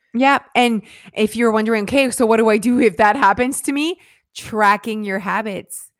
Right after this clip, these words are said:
And I truly believe that to, okay, okay, oh, this is a good example again. So we, you can say that about habits, what just happened, but you can say that about twenty pounds gain.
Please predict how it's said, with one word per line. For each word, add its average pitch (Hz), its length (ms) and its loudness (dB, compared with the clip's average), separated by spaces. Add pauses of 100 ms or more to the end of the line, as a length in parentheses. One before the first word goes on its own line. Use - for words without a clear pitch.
(360)
And 220 180 2
I 214 180 2
truly 247 440 -4
believe 233 380 -2
that 202 200 0 (360)
to, 240 220 0 (140)
okay, 262 420 -2
okay, 196 260 -4
oh, 180 200 0
this 175 160 -10
is 180 80 -14
a 196 60 -6
good 175 100 -6
example 175 380 -4
again. 175 320 -6 (720)
So 220 400 0 (380)
we, 233 360 -4
you 208 240 -6
can 233 180 -2
say 226 240 0
that 202 240 2
about 202 200 -2
habits, 208 400 0 (100)
what 170 480 -2
just 190 180 -8
happened, 240 480 -4
but - 100 -14
you 185 180 -8
can 208 160 -6
say 190 200 -4
that 180 180 0
about 165 240 -4
twenty 165 240 -8
pounds 160 280 -6
gain. 151 380 -14